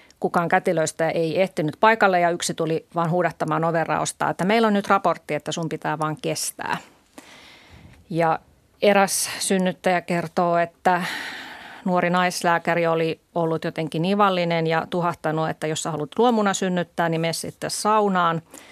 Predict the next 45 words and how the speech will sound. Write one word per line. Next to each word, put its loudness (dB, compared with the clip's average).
Ja 0
kun -2
tää 0
synnyttäjä 0
oli 0
sanonut, 0
että -6
hän -2
haluaisi -2
mieluummin 0
olla 0
pystyasennossa, 0
koska -4
uskoi, -4
että -8
se -4
auttaisi, -2
niin -2
lääkäri -2
vaan 0
jatkoi, -2
että -4
no 0
jos 0
oot -4
sitä 2
mieltä, 2
että -2
oot -6
pystyasennossa, -2
niin 0
ole 2
tai -4
kokeile -4
mitä -4
ikinä -4
haluat, 0
mutta -4
tunnin -2
päästä -6
hän -6
tulee -4
laittaa -6
sitten -8
oksitosiinitipan. -6